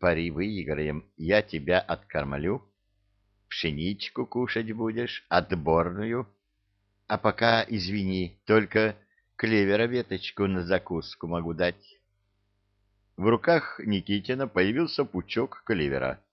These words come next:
Лошадь фыркнула и жадно потянулась губами к закуске. «Ах, какая досада!»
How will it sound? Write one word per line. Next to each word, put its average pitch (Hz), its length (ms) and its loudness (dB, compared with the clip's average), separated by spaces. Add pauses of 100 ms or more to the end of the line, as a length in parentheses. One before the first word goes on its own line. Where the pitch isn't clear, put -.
(600)
Лошадь 85 580 0
фыркнула 76 640 -2 (400)
и 92 100 -2
жадно 90 440 0
потянулась 131 640 0
губами 85 640 0
к - 120 -14
закуске. 92 720 -4 (1400)
«Ах, - 440 0
какая 87 480 0
досада!» 85 680 -4